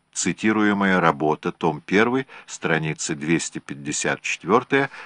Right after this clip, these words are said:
двести пятьдесят восьмая.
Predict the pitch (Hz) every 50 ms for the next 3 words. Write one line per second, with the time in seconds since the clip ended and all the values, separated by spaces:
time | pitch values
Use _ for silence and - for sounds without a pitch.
0 | - _ - 73 - 73 80 85 - - - 202 - - 101 92 87 82 90 87
1 | - - 76 69 64 - _ - - - - 71 71 71 67 - - 62 60 52
2 | - 60 60